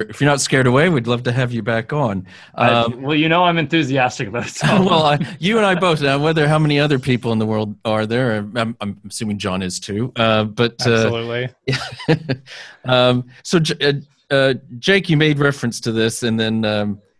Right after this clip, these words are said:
Speaker 1: that, uh, this is your, uh, f-, directorial debut, at least from a feature length. So, is this
Speaker 2: It is,
Speaker 1: something
Speaker 2: yes.
Speaker 1: that you're, this, is this where your, uh, career's heading, or at least where Bright Sun Films is heading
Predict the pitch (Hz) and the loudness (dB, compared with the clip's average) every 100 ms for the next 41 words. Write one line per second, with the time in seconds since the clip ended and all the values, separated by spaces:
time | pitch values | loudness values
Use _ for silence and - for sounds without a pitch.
0 | - - 110 - - 107 107 123 123 - | -20 -8 -8 -8 -2 0 0 -4 -6 -4
1 | 117 110 107 104 101 98 92 - - _ | 0 2 2 2 2 0 -4 -8 -20 _
2 | _ _ _ - 113 - - 117 113 107 | _ _ _ -4 -2 -2 -6 -2 0 0
3 | 101 98 104 101 110 101 - 113 - 104 | -2 0 0 0 0 0 -2 -4 -4 -4
4 | 92 90 175 165 82 78 73 95 - 117 | -4 -4 -4 -4 -6 -6 -6 -8 -6 -2
5 | 113 123 151 127 151 151 139 131 123 131 | -2 0 -2 0 -2 0 0 2 0 -4
6 | - 127 120 120 - _ _ 123 123 123 | -2 0 2 2 -2 _ _ -6 -4 -6
7 | 123 135 - - 131 127 123 123 120 120 | -4 -4 -6 -4 -2 0 2 2 2 2
8 | 117 113 110 - _ _ _ - 131 127 | 2 2 -2 -6 _ _ _ -8 0 2
9 | 120 117 131 113 85 87 90 90 107 107 | 2 0 -2 -2 -4 -4 -4 -4 -4 -6
10 | - 107 101 95 104 - - 101 98 - | -6 -4 -2 0 0 0 -4 -2 -2 -2
11 | 101 98 92 80 - 87 73 73 - | -2 -2 -4 -10 -8 -8 -6 -8 -12